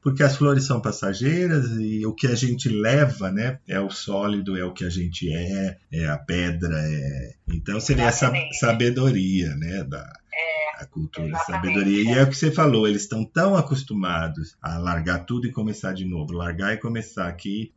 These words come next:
Speaker 1: já faz parte da cultura desde cedo a não se apegar, né, àquilo que não é importante,
Speaker 2: É.
Speaker 1: né? E,
Speaker 2: É,
Speaker 1: e
Speaker 2: exatamente.
Speaker 1: que você só pode levar aquilo que você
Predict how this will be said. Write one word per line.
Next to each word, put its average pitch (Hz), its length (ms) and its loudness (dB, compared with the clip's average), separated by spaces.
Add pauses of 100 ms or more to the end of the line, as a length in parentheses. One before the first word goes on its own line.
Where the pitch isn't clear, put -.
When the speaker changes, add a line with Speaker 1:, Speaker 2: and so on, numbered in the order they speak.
Speaker 1:
já 113 460 0
faz 143 340 0
parte 147 540 0
da 113 140 -2
cultura 120 680 -4
desde 110 340 -4
cedo 135 580 -2 (200)
a 98 120 -2
não 113 200 -2
se - 140 -2
apegar, 135 520 2
né, 117 280 -4
àquilo 107 320 -4
que 110 100 -6
não 113 140 0
é 110 40 -2
importante, 117 680 -2
Speaker 2:
É. - 20 -6
Speaker 1:
né? 98 220 -4 (320)
E, 85 280 -2
Speaker 2:
É, 80 320 -2 (120)
Speaker 1:
e - 100 -2
Speaker 2:
exatamente. - 580 -4
Speaker 1:
que 101 200 -2
você - 260 -8
só - 180 -8
pode 98 800 -6 (240)
levar 95 580 -2
aquilo 101 320 -6
que - 180 -12
você 113 360 -10